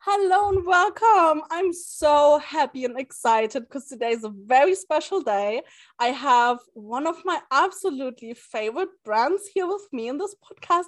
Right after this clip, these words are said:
episode. So welcome and hello, Brandy Wykes, founder and creative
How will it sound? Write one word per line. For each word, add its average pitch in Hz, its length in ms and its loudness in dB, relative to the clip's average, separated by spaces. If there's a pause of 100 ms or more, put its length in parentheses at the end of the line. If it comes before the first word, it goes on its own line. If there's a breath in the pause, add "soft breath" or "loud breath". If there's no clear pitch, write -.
episode. 202 720 0 (320 loud breath)
So 302 460 4
welcome 285 600 -2
and 480 120 -6 (100)
hello, 302 640 -2 (280 soft breath)
Brandy 262 340 -2
Wykes, 240 680 -2 (240)
founder 381 420 0 (240)
and 262 180 -8
creative 285 760 -6